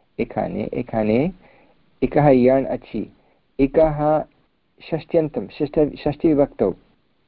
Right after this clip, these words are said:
एकः षष्ठी विभक्तौ। তাহলে, আহ, ষষ্ঠী,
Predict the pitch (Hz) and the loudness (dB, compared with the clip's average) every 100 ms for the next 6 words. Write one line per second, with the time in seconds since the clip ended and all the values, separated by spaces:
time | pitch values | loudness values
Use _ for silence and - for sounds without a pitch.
0 | _ 135 143 131 - 127 - 139 139 131 | _ -8 -4 -4 -4 -6 -2 0 2 0
1 | - 123 123 _ _ _ _ _ _ _ | 0 -2 -2 _ _ _ _ _ _ _
2 | _ _ _ _ _ _ - _ _ _ | _ _ _ _ _ _ -20 _ _ _
3 | _ _ _ _ _ _ _ 110 107 131 | _ _ _ _ _ _ _ 2 4 4
4 | 139 110 123 - _ _ _ - 120 113 | 4 2 -2 -8 _ _ _ -8 -4 -4
5 | - - 135 120 156 147 | -4 -4 -4 0 4 4